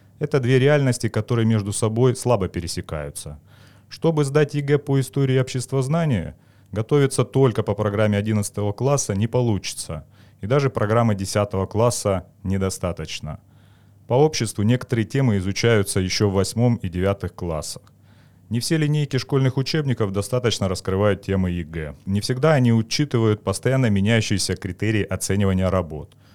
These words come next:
Многие учебники содержат очень много воды. В них очень трудно определить самое необходимое, что требуется на экзамене.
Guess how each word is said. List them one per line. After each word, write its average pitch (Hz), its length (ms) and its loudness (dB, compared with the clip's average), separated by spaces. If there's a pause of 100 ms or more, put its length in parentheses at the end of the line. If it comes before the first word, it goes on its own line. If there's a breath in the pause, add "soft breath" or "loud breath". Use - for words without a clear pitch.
(300 soft breath)
Многие 135 340 0
учебники 98 500 0
содержат 123 600 -2
очень 127 260 0
много 107 280 2
воды. 82 480 -4 (340 soft breath)
В - 20 -6
них 123 160 -2
очень - 280 -2
трудно 117 320 0
определить 104 420 -4
самое 113 320 2
необходимое, 98 640 0
что - 180 -6
требуется 92 540 -4
на 87 180 -4
экзамене. 73 580 -12